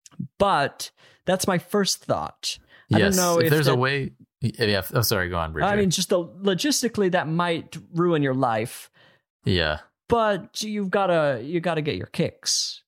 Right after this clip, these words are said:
Speaker 2: Yeah, if you can find a way for your friends who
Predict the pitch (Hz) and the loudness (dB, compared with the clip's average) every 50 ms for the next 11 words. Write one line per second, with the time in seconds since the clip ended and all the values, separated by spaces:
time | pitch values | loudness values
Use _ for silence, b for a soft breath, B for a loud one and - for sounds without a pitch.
0 | _ _ _ - - 127 123 110 95 95 - 131 127 131 143 135 131 127 123 120 | _ _ _ 0 2 4 4 4 2 0 0 -2 -2 0 2 2 4 4 2 0
1 | 120 - - - _ _ _ _ _ _ _ - - - 107 98 101 98 98 95 | -2 -6 -8 -14 _ _ _ _ _ _ _ -6 -4 -2 -2 0 0 0 0 2
2 | 92 92 90 90 87 85 85 85 85 85 - _ _ _ _ _ _ _ _ _ | 2 2 0 0 0 -2 -2 -2 -4 -4 -6 _ _ _ _ _ _ _ _ _
3 | _ _ _ _ _ _ _ _ - - 104 95 92 90 90 87 87 87 87 82 | _ _ _ _ _ _ _ _ -4 -2 0 0 0 0 0 -2 -2 -2 -4 -6
4 | - _ - - 101 92 87 82 - 95 90 90 90 90 90 | -8 _ -4 -2 -2 0 0 -2 -2 -2 -2 -4 -6 -8 -10